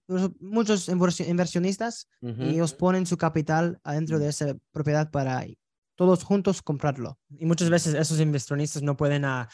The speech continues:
Speaker 4: comprar eso solo y por eso hay mucho poder en, am, a combinar el dinero juntos para comprar algo que,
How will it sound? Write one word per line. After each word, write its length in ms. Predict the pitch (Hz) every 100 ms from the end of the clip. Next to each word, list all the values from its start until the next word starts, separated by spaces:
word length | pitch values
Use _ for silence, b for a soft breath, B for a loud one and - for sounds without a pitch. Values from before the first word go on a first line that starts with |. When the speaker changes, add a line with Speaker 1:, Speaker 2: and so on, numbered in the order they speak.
| B
Speaker 4:
comprar 320 | - 131 143 143
eso 220 | - 127
solo 320 | 147 170 202
y 120 | 147
por 180 | 127 139
eso 200 | 143 -
hay 120 | 139
mucho 340 | 131 143 147 117
poder 300 | 131 131 143
en, 200 | 131 117 b _
am, 220 | 127 117 - -
a 160 | 120
combinar 400 | 139 135 131 143
el 80 | 135
dinero 280 | 127 131 139
juntos 360 | 147 170 202 -
para 180 | 139
comprar 400 | 127 123 135 135
algo 300 | 127 135 135
que, 240 | 123 123